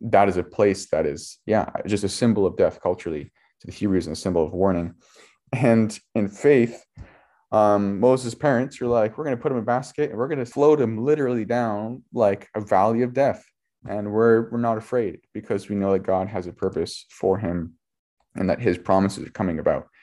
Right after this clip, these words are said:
We've seen God's promises, uh, in us as a nation in a, in a large scale. And so we can also trust God and his promises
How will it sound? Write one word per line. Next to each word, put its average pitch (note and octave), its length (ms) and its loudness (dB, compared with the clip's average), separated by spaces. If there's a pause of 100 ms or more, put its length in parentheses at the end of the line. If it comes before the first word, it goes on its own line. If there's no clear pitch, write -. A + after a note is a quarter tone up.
(220)
We've - 120 -8
seen G#2+ 240 2
God's F#2 220 4
promises, F#2+ 440 -2
uh, - 140 -6 (120)
in F#2 80 0
us F#2+ 140 0
as E2 100 -4
a E2 60 -4
nation A#2 600 0 (340)
in F#2 140 -6
a, D#2 300 -2
in D#2 160 -6
a D#2 60 -2
large A2+ 340 4
scale. A2 540 0 (300)
And G2 160 -6
so F#2 200 2
we F#2 120 2
can F#2 160 -2
also F2 200 -6
trust - 300 -6
God D#2 140 -2
and E2 80 -4
his D#2 100 -8
promises E2+ 800 -6